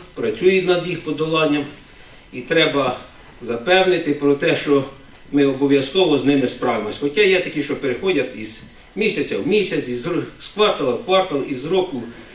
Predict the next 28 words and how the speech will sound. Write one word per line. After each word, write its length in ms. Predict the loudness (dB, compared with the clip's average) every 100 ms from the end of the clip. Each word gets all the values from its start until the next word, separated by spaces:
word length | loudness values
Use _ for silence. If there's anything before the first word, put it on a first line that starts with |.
| -20 -20 -8
в 160 | -2
рік, 300 | 2 2 0 -6 -8 -6
і 80 |
це 180 | 0 0
вже 180 | 0 0
є 260 | 2 2 0 0
не 160 | 0
недоліки, 760 | 0 2 4 4 4 0 -2 -4 -12 -18 -20 -20 -20 -14
це 200 | -4 0
є 120 | 2 0
серйозні 680 | 0 2 2 2 4 2 0 -10 -20 -8
упущення, 580 | -8 -4 -4 -2 0 0
можливо, 460 | 0 -2 0 0 0
і 120 | 0
в 60 |
нашій 360 | 2 2 2 2
роботі, 500 | 0 -2 -4 -4 -8 -12 -6 0
але 140 | 2
на 100 | 2
то 160 | 2 2
і 140 | 4
є 180 | 4 2
виконавча 760 | 0 0 0 0 0 -2 -4 -4 -14 -20 -20 -20 -20 -20 -6
гілка 320 | -2 0 0
влади, 540 | 0 2 2 2 -2 -4 -8 -16 -2
є 260 | 2 2 0 -6 -12 -18 -20 -20 -18 -4
представницька, 1120 | 2 2 4 4 6 6 4 0 0 0 -2 -10 -20 -20 -20 -20 -12
є 380 | 2 4 4